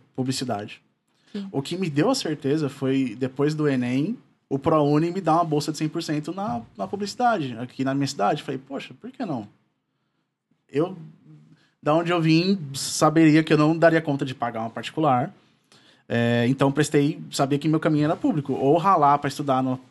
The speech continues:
Speaker 1: numa boa fa-, pra entrar numa boa faculdade pública, ou então o caminho do ProUni, de um sisu e tudo mais.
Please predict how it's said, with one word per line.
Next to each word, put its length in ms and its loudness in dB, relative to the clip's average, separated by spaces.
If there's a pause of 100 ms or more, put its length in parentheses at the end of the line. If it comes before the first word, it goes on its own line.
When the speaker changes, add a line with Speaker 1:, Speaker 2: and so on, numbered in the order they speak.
(140)
Speaker 1:
numa 160 -4
boa 220 -4
fa-, 140 -14 (160)
pra 100 -4
entrar 200 0
numa 140 0
boa 140 0
faculdade 400 0
pública, 500 0
ou 240 0
então 360 -2
o 60 -8
caminho 320 -4
do 100 -4
ProUni, 440 -4
de 100 -6
um 40 -6
sisu 400 -4
e 20 -4
tudo 200 -8
mais. 300 -4